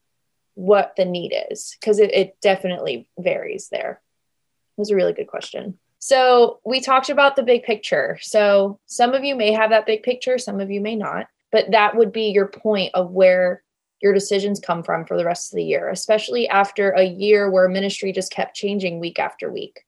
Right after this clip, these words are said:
So a big gear or pillar to look at when you're preparing for the fall is kids coming in. What age groups do you have? Ministry changes every year.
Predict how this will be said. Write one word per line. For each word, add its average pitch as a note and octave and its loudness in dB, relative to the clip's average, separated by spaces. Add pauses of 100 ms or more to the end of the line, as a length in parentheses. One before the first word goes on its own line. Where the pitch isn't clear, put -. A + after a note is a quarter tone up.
So A#3+ 4
a G#3+ 8 (140)
big B3 6 (380)
gear F#3+ 4
or G3+ 2
pillar F3+ 2
to G#3+ -2
look G3 2
at E3+ 4
when F#3 -2
you're F#3 0
preparing G3 -2
for F#3+ -2
the F3+ 0
fall G3 4
is F3 2 (480)
kids C#4+ 2
coming - -10
in. A#2+ -8 (380)
What B3 4
age G#3 2
groups - -4
do G3 -8
you F3+ -2
have? E3 -4 (180)
Ministry A#3 -4
changes A3 -2
every F#3+ 2
year. E3 -2